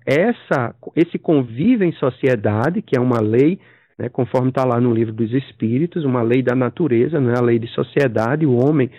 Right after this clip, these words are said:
é um ser totalmente social, além de outras coisas. Nós precisamos aprender com o outro.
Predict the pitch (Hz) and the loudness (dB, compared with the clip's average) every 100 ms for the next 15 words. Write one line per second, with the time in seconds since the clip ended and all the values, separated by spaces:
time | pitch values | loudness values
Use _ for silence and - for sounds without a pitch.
0 | - - 131 151 135 - 123 113 - 165 | -20 -6 -2 0 -2 -2 -2 -2 -4 -2
1 | 214 156 127 120 123 - 123 117 131 110 | 0 0 0 0 -2 -2 -6 -4 -2 0
2 | 117 190 269 123 117 113 113 - 123 - | 0 -2 -2 0 0 2 0 0 -2 -4
3 | - 120 170 226 - - - - - _ | 0 2 2 -2 -8 -16 -20 -20 -20 _
4 | _ _ - 185 - 226 - 185 247 320 | _ _ 0 0 0 -4 -2 0 2 2
5 | 226 - 160 131 135 - 127 110 101 98 | 0 0 0 0 -2 -2 -2 0 -2 -2
6 | - | -6